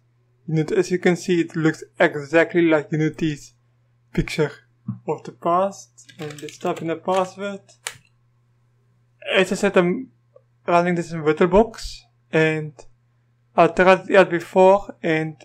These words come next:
the mouse at the beginning gives some itches. There's a lot of apps, but I don't <laughs> want to open up. But I'm sure it will be fixed soon. As you can see, the mouse is a bit weird at the beginning.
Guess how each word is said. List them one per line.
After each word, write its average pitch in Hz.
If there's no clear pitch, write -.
the 185
mouse 196
at 220
the 190
beginning 180
gives 185
some -
itches. 185
There's -
a -
lot 214
of -
apps, 202
but 165
I 156
don't 170
<laughs> -
want -
to 175
open 160
up. 180
But 180
I'm 180
sure 185
it 175
will 175
be 160
fixed -
soon. 147
As 170
you 180
can 170
see, 160
the 165
mouse 160
is 165
a 165
bit 165
weird 160
at 151
the 156
beginning. 156